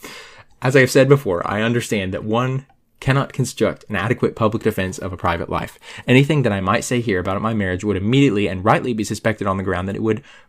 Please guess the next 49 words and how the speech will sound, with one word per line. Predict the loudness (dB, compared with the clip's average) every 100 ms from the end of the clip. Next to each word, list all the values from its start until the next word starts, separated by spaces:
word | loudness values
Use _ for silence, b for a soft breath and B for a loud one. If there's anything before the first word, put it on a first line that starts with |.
| _
be | 4 4
only | 2 -2 0 0 -2
my | -4 0 2 2
testimony. | 2 -2 -2 -6 -8 _ _ B B B B
But | 2
for | 2
the | 2
sake | 0 2
of | 2
argument, | 2 2 -2
let | -2
us | -2
suppose | -2 2 2 2
that | -2 -2
whatever | 0 2 2 0 -10 _
work | 0 0 0
my | 2 2
wife | 2 0 -2
does, | -6 -8 -14 _ B B B
as | 0 2
a |
member | 0 0 0
of | 0
our | -2
marriage | -2 -4 -6
and | -6
household, | -6 -6 -10 -12 b b
she | -4 2
does | 2 2
both | 2 2 2 -2 -4
as | -2
a | -2
full | 0 0 0
economic | -2 0 0 -2 0
partner | 0 0 -6 -10 _
and | 0 2
as | 2 0 0
her | -2 -2
own | -4 -4 -2
boss. | -2 -2 -6 -12 B B B
And | 0
let | 4 4
us | 2
suppose | 0 2 2
that | 2 0
the | -2
economy | -2 -2 0 0
we | 2 0
have | 2 0 -2